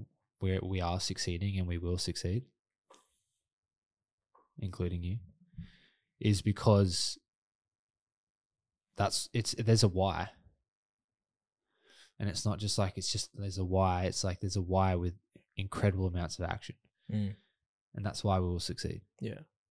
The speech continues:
Speaker 1: Not just because it's money, not just because it's materialistic, because there's, there's a, there's a seed that's been planted, and it is an incredibly healthy seed.
Speaker 2: Mm.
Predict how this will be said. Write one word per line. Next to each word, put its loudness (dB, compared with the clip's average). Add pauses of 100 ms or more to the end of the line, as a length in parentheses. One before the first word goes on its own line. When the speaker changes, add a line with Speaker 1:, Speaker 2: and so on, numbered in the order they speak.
Speaker 1:
Not 2
just -2
because 0
it's -6
money, -4
not -4
just -10
because 0
it's -8
materialistic, -2
because -4 (840)
there's, 0 (240)
there's 0
a, -2 (100)
there's 0
a 2
seed 6
that's -2
been 0
planted, -2 (480)
and -4
it -4
is -4
an -2
incredibly -4
healthy -4
seed. -4 (380)
Speaker 2:
Mm. -2